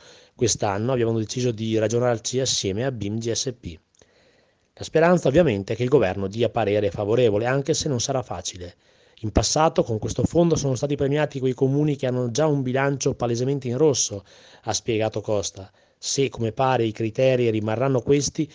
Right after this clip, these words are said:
le probabilità che questo contributo arrivi a Falcade sono pari a zero. Ma noi abbiamo proposto l'intervento. Andasse bene, avremmo a disposizione risorse ingenti per rivedere l'assetto della rete acquedottistica,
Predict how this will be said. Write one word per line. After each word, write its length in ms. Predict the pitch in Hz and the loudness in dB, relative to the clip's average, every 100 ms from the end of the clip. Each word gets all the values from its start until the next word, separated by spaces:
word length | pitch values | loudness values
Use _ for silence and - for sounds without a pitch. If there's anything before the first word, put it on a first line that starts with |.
| - _ - | -16 _ -10
le 180 | 143 165 | 0 0
probabilità 720 | 165 147 143 143 143 143 139 123 | 2 2 2 0 -2 0 0 0
che 120 | 117 | -2
questo 220 | 127 131 | -4 -4
contributo 520 | 127 123 127 156 147 | -4 -2 0 0 0
arrivi 320 | 120 127 139 | 0 0 0
a 40 | 117 | 0
Falcade 480 | 135 135 113 107 104 | -2 -4 -4 -4 -4
sono 220 | - 127 | -2 -2
pari 220 | 107 101 | 0 -2
a 60 | 101 | -2
zero. 480 | 95 92 90 87 - _ _ _ | -4 -6 -8 -12 -16 _ _ _
Ma 100 | 117 | 0
noi 200 | 147 190 | 4 4
abbiamo 260 | 143 143 | 4 2
proposto 420 | 139 139 123 107 117 | 0 -2 -2 -4 -4
l'intervento. 720 | 113 117 104 82 85 87 82 - | -4 -6 -6 -8 -10 -14 -16 -10
Andasse 360 | 117 98 - 113 | -6 -4 -4 -2
bene, 320 | 101 131 190 | -2 -2 -2
avremmo 320 | 117 131 127 | -4 -2 -2
a 40 | |
disposizione 580 | 110 - 117 110 - 147 | -2 0 0 -2 -4 -2
risorse 500 | 110 101 131 - 120 - - - | -2 -4 -4 -4 -6 -6 -18 -10
ingenti 640 | 131 151 143 107 98 131 | -2 2 2 2 -2 -6
per 140 | 123 135 | -4 0
rivedere 360 | 151 160 170 | 2 2 2
l'assetto 500 | 139 110 - 147 156 | 0 0 0 0 0
della 160 | 139 127 | 0 0
rete 240 | 135 135 | -2 -2
acquedottistica, 840 | 131 127 123 - 151 - 104 98 | -6 -6 -6 -6 -8 -8 -12 -16